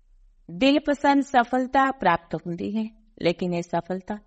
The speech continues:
ਉਦੋਂ ਮਿਲਦੀ ਹੈ ਜਦੋਂ ਇੱਕ ਹੀ ਸਮੇਂ ਵ੍ਰਿਤੀ,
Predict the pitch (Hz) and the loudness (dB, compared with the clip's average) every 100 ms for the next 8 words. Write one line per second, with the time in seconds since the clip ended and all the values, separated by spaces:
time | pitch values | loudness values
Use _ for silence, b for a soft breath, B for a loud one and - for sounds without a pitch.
0 | _ _ _ _ _ _ 202 220 262 277 | _ _ _ _ _ _ 4 6 4 4
1 | 269 247 277 247 285 294 233 185 202 - | 4 4 0 2 2 2 0 0 -2 -2
2 | 214 - 214 233 269 - 175 170 165 165 | -8 -4 -2 0 -2 -2 -2 0 -2 -2
3 | 170 _ _ _ _ _ 170 190 226 - | -6 _ _ _ _ _ -2 0 0 0
4 | 262 269 262 | 0 0 -2